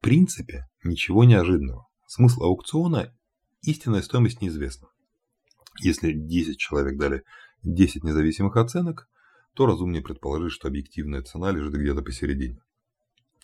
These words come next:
Ну уж точно не самое большое предложение. Точно так же выиграть в тендере за счет самой низкой цены, если затем не хитрить при выполнении заказа,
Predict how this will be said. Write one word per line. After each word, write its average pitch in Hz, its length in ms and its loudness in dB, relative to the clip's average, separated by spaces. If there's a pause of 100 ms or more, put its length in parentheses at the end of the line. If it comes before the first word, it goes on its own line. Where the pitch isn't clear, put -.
(100)
Ну 90 120 0
уж 78 100 -4
точно - 340 -4
не 76 120 -4
самое 69 420 -2
большое 65 380 -6
предложение. 65 680 -8 (2000)
Точно 110 280 4
так 87 160 -2
же 82 100 0
выиграть 82 400 0
в - 100 -20
тендере 73 340 -2
за 69 120 -6
счет - 200 -10
самой 73 380 -2
низкой 131 440 -4
цены, 67 420 -10 (580)
если - 220 -4
затем 82 280 -4
не 80 100 -4
хитрить 95 380 -4
при 76 100 -8
выполнении 78 480 -6
заказа, 143 540 -4